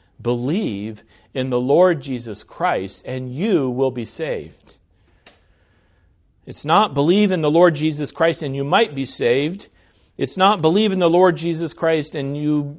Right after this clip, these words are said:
you know, maybe have a better chance of being saved." No, "Believe, and you are saved."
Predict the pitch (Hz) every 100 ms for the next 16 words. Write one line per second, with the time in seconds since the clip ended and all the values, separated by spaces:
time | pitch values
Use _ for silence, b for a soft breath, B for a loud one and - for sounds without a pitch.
0 | 208 160 135 143 151 151 151 135 139 147
1 | 127 - 220 226 214 214 127 123 120 117
2 | 104 123 113 123 139 - B B B 165
3 | 202 147 135 147 147 320 294 151 147 185
4 | 170 147 151 147 147 - - 143 139 131
5 | 131 135 113 - 127 107 - _